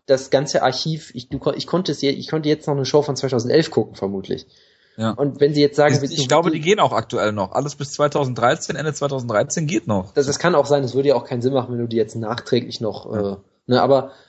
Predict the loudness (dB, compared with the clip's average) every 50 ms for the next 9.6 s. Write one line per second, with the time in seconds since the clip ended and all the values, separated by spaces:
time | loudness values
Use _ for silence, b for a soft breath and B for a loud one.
0 | B B -4 -4 -4 -4 -2 2 4 4 4 4 2 0 -2 -2 0 0 0 0
1 | -2 -6 -16 -14 -12 -10 -10 -6 -4 -2 -2 0 -2 -2 -2 0 2 2 2 2
2 | -2 -10 -8 -4 -2 -2 -2 0 2 4 4 4 2 -2 -6 -8 -2 2 4 4
3 | 4 4 2 0 0 -2 -6 -2 0 0 0 0 0 -2 -2 -2 -2 -2 0 0
4 | -2 -2 -2 -2 -2 0 0 0 2 4 4 2 2 -2 -10 -8 -4 -2 0 0
5 | 0 0 -2 -2 0 0 2 0 0 -2 -6 -6 -6 -6 -6 -8 -8 -8 -6 -4
6 | -2 -2 -2 -2 -4 -6 -6 -4 -4 -4 -4 -2 0 4 4 4 4 2 0 -4
7 | -4 -4 -4 -4 B B B B B B B B B B B B B 0 2 4
8 | 4 2 0 -4 -14 -16 -16 -16 -16 _ _ _ -8 -4 0 2 2 4 4 4
9 | 2 2 2 2 2 2 2 2 0 -8 _